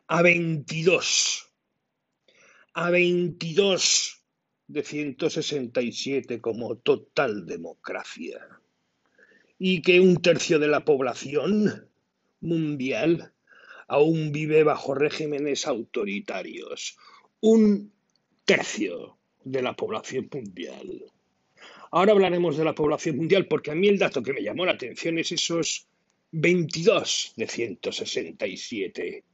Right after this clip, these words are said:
Bien, pero es que tenemos la onu. Si solo hay veintidós democracias, ¿qué pintan el resto en la onu? ¿Cuántos hay en la onu? Bien, sale, busqué un grafiquito que también salía un poco asociado a esa nota,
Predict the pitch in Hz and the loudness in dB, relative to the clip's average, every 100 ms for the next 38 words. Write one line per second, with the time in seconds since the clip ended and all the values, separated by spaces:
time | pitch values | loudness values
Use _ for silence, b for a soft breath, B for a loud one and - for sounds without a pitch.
0 | _ _ _ _ _ 123 120 113 98 98 | _ _ _ _ _ -10 -8 -4 -4 0
1 | 175 165 - _ _ _ _ _ _ _ | 0 0 -4 _ _ _ _ _ _ _
2 | _ _ _ _ 180 151 - 160 143 160 | _ _ _ _ 0 2 2 -2 -2 2
3 | 147 131 113 208 240 131 127 - _ _ | 2 2 2 4 4 4 -2 -12 _ _
4 | _ _ _ - - 214 214 185 180 143 | _ _ _ 0 4 6 6 4 0 -2
5 | 147 190 160 190 180 175 180 - 196 - | 0 0 2 0 -2 -4 -6 -2 -2 2
6 | 196 196 175 196 196 147 175 165 151 - | 2 2 -2 0 0 -2 -6 -6 -6 -10
7 | _ 143 160 147 170 175 - 165 160 170 | _ -4 -2 -2 -2 -2 -2 -2 0 0
8 | 202 165 107 123 117 127 135 127 - 160 | 0 0 0 0 0 -2 -4 -4 -2 0
9 | 202 180 131 107 113 110 92 87 _ B | 2 2 0 -4 -6 -8 -10 -20 _ B
10 | B B B - 170 - _ B B B | B B B 2 2 2 _ B B B
11 | B B _ - 208 180 147 139 135 135 | B B _ -2 2 4 4 4 0 -4
12 | 165 - 180 147 127 160 - 156 151 135 | -2 0 0 -2 -6 -8 -4 -4 -4 -6
13 | 110 120 117 - 127 107 143 131 - 120 | -6 -6 -8 -4 -6 -2 -2 -2 -4 0
14 | 151 101 92 - 98 175 - - 135 | 0 0 -2 -4 -2 -2 0 -2 -4